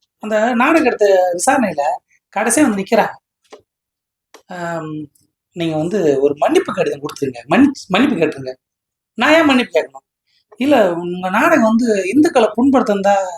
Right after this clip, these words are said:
சொல்றாங்க. அப்படிலாம் நான் எதுவும் பண்ணலையே. இல்ல, அவங்களுக்கு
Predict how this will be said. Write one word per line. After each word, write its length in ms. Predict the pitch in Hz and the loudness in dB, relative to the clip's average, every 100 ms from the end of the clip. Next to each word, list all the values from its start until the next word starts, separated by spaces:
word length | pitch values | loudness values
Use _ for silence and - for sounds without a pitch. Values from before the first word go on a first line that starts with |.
| - _ _ _ _ - | -16 _ _ _ _ -8
சொல்றாங்க. 380 | 202 190 156 160 | -2 0 -2 -2
அப்படிலாம் 380 | 208 - 330 311 | -2 2 4 4
நான் 80 | 254 | 2
எதுவும் 200 | 247 226 | 0 0
பண்ணலையே. 340 | 240 202 156 - _ _ _ _ 247 | 0 0 -4 -8 _ _ _ _ 0
இல்ல, 180 | 320 320 208 | 2 4 4
அவங்களுக்கு 560 | 277 392 392 349 320 | 2 2 4 4 4